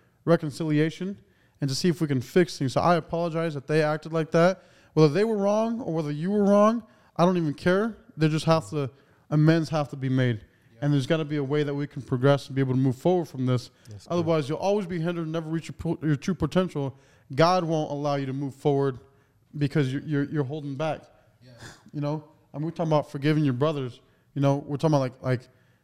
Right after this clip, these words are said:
Speaker 1: uh, there's a scripture verse where it says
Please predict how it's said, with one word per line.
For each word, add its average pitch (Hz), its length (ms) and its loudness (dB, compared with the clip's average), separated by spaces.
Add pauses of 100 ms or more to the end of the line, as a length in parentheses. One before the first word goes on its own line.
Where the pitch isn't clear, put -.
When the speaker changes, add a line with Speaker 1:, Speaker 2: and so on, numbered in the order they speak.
(300)
Speaker 1:
uh, 123 360 2
there's 131 340 0
a 139 80 0
scripture 170 360 -2
verse 135 300 2
where 131 120 0
it - 240 -4
says 135 340 2